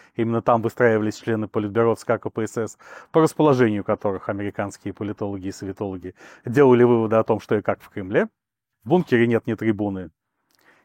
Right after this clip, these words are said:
ни пока трупа вождя, но сам бункер — это сетевая структура, он распределенный. В общем-то, он везде, где принимаются тайные решения относительно судеб России и всего, что с ней связано.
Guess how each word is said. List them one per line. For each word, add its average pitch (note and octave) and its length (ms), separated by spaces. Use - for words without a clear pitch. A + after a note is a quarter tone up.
ни C3+ 200
пока G#2 440
трупа A#2 340
вождя, G2 380
но C3+ 100
сам G3 240
бункер — A#2 380
это B2 200
сетевая B2+ 480
структура, G2 480
он C#3 120
распределенный. C3+ 800
В C#3 80
общем-то, D3 320
он D3+ 180
везде, C3+ 560
где A#2 140
принимаются A#2+ 540
тайные A#2 460
решения A2 400
относительно G#2 580
судеб A#2 380
России G#2+ 580
и - 60
всего, A2 340
что - 160
с - 80
ней B2 140
связано. G2 500